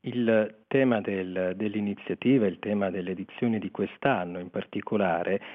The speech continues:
si propone di analizzare grandi questioni etiche, politiche, teologiche, odierne, a partire però da uno studio rigoroso del passato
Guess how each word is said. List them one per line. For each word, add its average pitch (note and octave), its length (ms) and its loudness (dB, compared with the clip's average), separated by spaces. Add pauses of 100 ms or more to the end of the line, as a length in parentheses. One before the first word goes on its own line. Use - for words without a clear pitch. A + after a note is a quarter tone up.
(220)
si C#3+ 80 0
propone C3+ 420 4
di G#2+ 100 -2
analizzare B2 640 4
grandi A#2+ 360 2
questioni G#2 680 2
etiche, F2 800 0
politiche, G2 760 0
teologiche, G#2+ 600 0
odierne, G#2+ 640 2
a C3+ 120 -4
partire C3 460 2
però G#2 340 0
da G2 100 -2
uno G#2 220 0
studio A#2+ 360 2
rigoroso F#2 520 -2
del E2+ 160 -8
passato - 760 -4